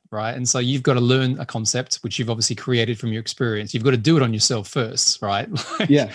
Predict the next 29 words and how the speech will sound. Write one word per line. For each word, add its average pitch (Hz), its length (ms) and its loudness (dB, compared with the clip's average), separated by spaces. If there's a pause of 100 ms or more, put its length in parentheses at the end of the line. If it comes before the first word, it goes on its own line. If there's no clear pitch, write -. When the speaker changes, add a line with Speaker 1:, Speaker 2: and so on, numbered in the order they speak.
(160)
Speaker 2:
yeah, 139 160 4
yeah. 139 80 -2
Speaker 1:
you 135 60 6
know, 139 120 6
to 139 120 2
believe 165 340 4
in 131 80 2
it, 113 80 0
I 127 160 2
think. 110 240 -6
I 120 80 2
think 131 160 2
it's 120 160 -2
terrible 156 300 2
when 127 100 2
someone 120 260 0
just 113 140 -2
kind 120 140 0
of 107 220 -6
does 120 200 2
something 117 300 -4
they 107 120 -2
haven't 110 300 -2
done 110 200 0
themselves. 101 480 0
It 110 40 -10
doesn't 107 220 -4
work, 113 220 2
right? 101 280 -2